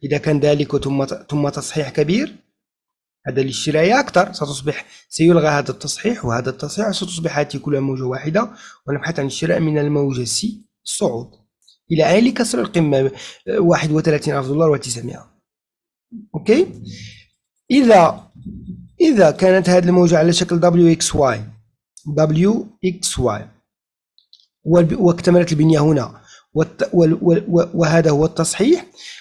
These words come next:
سنرى نزولاً قوياً مع زيادة في الزخم بين هذه الموجة وهذه الموجة،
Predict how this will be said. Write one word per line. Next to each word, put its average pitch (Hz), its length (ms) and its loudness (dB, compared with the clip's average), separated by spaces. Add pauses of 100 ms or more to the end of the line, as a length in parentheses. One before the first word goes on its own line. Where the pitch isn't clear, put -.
(240)
سنرى 170 800 4 (260)
نزولاً 156 580 4
قوياً 196 520 4 (1400)
مع 160 240 2
زيادة 160 480 2
في 139 280 -8
الزخم 202 520 0
بين 147 220 2
هذه 139 240 0
الموجة 147 300 0
وهذه 135 280 -6
الموجة، 196 440 -2